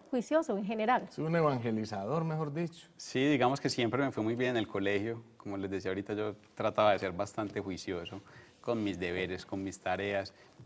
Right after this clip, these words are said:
Speaker 3: y me fue muy bien, me, me pude graduar bien, y después en la universidad también, que estudié en eafit, tuve la oportunidad de graduarme con honores de,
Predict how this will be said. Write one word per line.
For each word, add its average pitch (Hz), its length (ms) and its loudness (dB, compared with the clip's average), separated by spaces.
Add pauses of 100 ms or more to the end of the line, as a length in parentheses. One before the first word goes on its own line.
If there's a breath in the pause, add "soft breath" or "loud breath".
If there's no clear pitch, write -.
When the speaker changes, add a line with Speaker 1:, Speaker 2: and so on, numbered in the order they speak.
Speaker 3:
y 110 120 -2
me 117 100 2
fue 110 120 2
muy 117 160 0
bien, 120 440 0
me, 107 440 -8
me 98 140 -10
pude 101 340 -2
graduar 98 360 -2
bien, 131 280 0
y 120 40 0
después 95 300 -6
en 107 100 -2
la 104 60 -2
universidad 90 480 -4
también, 101 480 -4
que - 140 -12
estudié 87 260 -6
en 90 100 -6
eafit, 101 420 -6 (600 loud breath)
tuve 107 180 0
la 107 60 2
oportunidad 95 460 -4
de 95 60 -2
graduarme 98 420 -2
con 101 180 -6
honores 92 340 -4
de, 90 280 -8